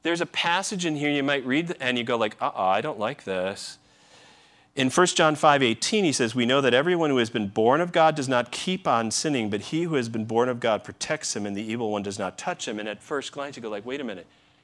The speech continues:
you mean Christians don't sin?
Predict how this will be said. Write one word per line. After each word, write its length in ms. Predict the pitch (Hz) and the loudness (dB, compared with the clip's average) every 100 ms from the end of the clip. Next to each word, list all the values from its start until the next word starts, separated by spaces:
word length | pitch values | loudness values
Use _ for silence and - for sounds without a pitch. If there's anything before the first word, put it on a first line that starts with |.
| - | -10
you 80 | 120 | -8
mean 120 | 113 | -6
Christians 580 | - 131 160 139 - - _ _ _ _ _ _ _ _ _ _ _ _ - | -6 -4 -4 -4 -6 -12 _ _ _ _ _ _ _ _ _ _ _ _ 0
don't 280 | 131 127 135 | 0 2 -2
sin? 460 | - 107 123 202 | -2 -2 -2 -6